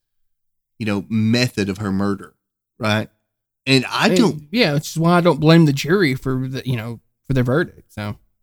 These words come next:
Speaker 1: And, and, you know, I don't know. I mean, what do you think? Do you think that it's like, it may have been a mistake, like, she may have accidentally killed her, or do you think she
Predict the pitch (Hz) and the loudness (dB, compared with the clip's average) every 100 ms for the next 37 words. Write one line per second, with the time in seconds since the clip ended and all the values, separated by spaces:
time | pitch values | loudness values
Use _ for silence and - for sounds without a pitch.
0 | _ _ - 170 156 160 160 123 233 170 | _ _ -4 0 4 4 2 -2 0 2
1 | 127 127 101 123 127 120 - 277 233 175 | 2 2 2 2 2 0 -2 -2 -2 -2
2 | 151 123 120 170 214 - 135 196 - 143 | -4 -2 -2 -2 -2 -2 -2 -2 -6 -2
3 | 135 - _ _ _ _ _ _ _ - | -2 -2 _ _ _ _ _ _ _ -4
4 | 123 120 123 - 123 127 127 131 131 127 | -2 0 -2 0 -4 0 2 2 2 0
5 | 113 - 110 151 - 113 101 - 117 120 | 0 0 0 -2 -4 -8 -6 -6 -2 -2
6 | 110 101 110 - 98 107 123 151 180 185 | -2 -4 -6 -6 -6 -4 -4 -4 -4 -4
7 | 190 - 113 107 120 113 117 117 110 - | -2 -4 -4 -8 -4 0 0 -2 -6 -6
8 | 110 104 98 | -6 -6 -6